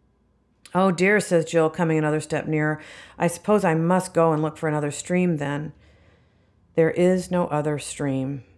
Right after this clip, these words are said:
says the lion. And so she makes up her mind. She does the worst thing she could ever imagine doing, and that is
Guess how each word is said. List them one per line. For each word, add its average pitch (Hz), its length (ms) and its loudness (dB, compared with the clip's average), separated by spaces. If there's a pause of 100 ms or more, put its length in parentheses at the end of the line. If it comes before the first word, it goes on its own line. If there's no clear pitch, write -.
(200)
says 143 280 -6
the 135 100 -4
lion. 135 500 -6 (760)
And 160 160 -4
so 170 140 2
she 165 160 -2
makes 196 240 0
up 202 140 -2
her 165 60 -2
mind. 160 440 0
She - 140 -10
does 151 180 -2
the 143 100 -6
worst 170 360 -2
thing 170 160 -2
she 151 160 -8
could 156 100 -2
ever 165 240 0
imagine 151 420 -4
doing, 139 360 -2
and 131 100 -4
that 139 140 -4
is 139 260 -6